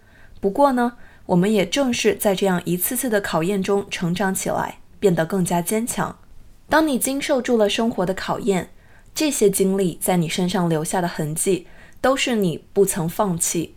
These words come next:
不曾崩坏的标志，都是你的战绩和财富呀。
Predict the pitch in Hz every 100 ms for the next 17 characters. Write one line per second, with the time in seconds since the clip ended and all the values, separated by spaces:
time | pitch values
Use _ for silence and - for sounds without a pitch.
0 | - 185 - 156 165 190 - 190 156 196
1 | 196 196 175 - - - - - - 220
2 | 220 220 208 160 151 - 226 180 165 165
3 | - 156 156 - 147 170 202 175 165